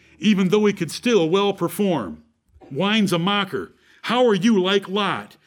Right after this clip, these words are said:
not knowing how your thoughts, your words, or your actions have been altered by alcohol? You know, I preach the moderate use of alcohol because I have to. But I'm scared by it.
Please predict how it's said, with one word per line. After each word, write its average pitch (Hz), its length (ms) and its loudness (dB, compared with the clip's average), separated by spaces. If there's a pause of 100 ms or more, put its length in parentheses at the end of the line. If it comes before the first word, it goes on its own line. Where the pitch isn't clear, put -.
(180)
not 185 320 -2
knowing 214 300 2
how 175 160 -2
your 156 160 -2
thoughts, 240 560 -4 (160)
your 160 160 0
words, 214 500 0 (160)
or 185 120 -6
your 165 220 -6
actions 175 600 -8 (180)
have 175 160 -4
been 160 140 -2
altered 180 440 -4
by 156 140 -2
alcohol? 127 600 -6 (2000)
You 143 140 0
know, 165 140 -2
I 208 180 -4
preach 247 380 -2
the 170 80 -2
moderate 202 340 -2
use 214 220 -4
of 165 100 -2
alcohol 202 460 -4
because 170 320 -4
I 175 120 -2
have 190 300 -4
to. 95 240 -10 (3250)
But 143 140 -2
I'm 220 160 0
scared 254 480 0
by 123 180 -4
it. - 260 -14